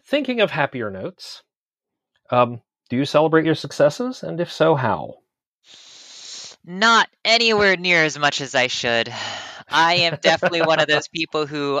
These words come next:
Speaker 2: "I got something awesome. What's the next one? I just got a world record. What's the next one I'm going for? I got this
Speaker 1: Right,
Speaker 2: awesome
Speaker 1: right.
Speaker 2: job." I, I,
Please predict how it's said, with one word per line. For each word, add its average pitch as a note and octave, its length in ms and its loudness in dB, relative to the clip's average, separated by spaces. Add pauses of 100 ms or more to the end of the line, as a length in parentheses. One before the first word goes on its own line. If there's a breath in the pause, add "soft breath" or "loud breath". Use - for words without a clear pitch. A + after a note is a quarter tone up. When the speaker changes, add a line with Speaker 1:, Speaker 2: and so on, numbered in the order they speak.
(120)
Speaker 2:
"I D3+ 200 4
got D3+ 280 2
something D3 380 -2
awesome. C3 320 0
What's B2+ 200 -4
the B2+ 80 -12
next - 300 -2
one? G#2+ 280 -2
I A#2 120 -4
just C#3+ 180 -10
got D#3+ 160 6
a D#3+ 60 4
world D#3 220 0
record. D3+ 380 2
What's B2+ 180 -10
the B2+ 100 -12
next - 240 -4
one B2+ 100 0
I'm A#2 160 0
going A2+ 300 0
for? G2+ 520 -4
I A#2+ 320 0
got D3 240 4
this C3+ 100 6
Speaker 1:
Right, C3 100 4
Speaker 2:
awesome C#3+ 220 4
Speaker 1:
right. A#2+ 240 2
Speaker 2:
job." C#3 180 2 (300 loud breath)
I, C3 200 -4 (360)
I, C3+ 360 2